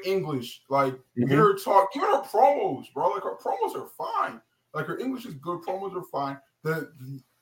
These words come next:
Speaker 1: she, they could tell a story with it. They just, just like, "Uh, let's, uh, let's not."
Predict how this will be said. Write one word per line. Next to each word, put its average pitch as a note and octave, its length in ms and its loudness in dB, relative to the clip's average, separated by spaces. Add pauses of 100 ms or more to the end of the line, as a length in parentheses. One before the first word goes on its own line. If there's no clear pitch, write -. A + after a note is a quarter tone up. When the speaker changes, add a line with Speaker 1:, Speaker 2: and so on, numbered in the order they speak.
(720)
Speaker 1:
she, - 280 -12
they G3 160 8
could C#4 220 2
tell E3 220 2
a - 20 -4
story C#3+ 260 -4
with C3 200 -2
it. C3 60 0
They C3+ 140 -2
just, C3 280 -10
just A#2 220 -18
like, A#2 200 -12
"Uh, - 640 -12
let's, - 200 -14
uh, B2 240 -6 (200)
let's B2+ 160 -18
not." G#2+ 400 -14